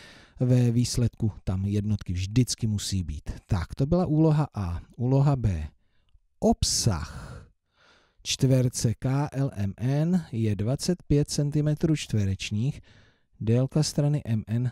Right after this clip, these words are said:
je to, co mám vypočítat. Hm? Takže obsah, je, to už není O, to je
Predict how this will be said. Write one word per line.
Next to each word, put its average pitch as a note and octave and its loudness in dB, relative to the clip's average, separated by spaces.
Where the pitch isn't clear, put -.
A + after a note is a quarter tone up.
je G#2 0
to, A2+ 0
co - 0
mám G#2 0
vypočítat. - -8
Hm? C3+ 2
Takže A#2 2
obsah, - -4
je, G2+ 0
to G#2+ -2
už - -6
není C3 -2
O, D#2+ -4
to G#2 -4
je G2+ -2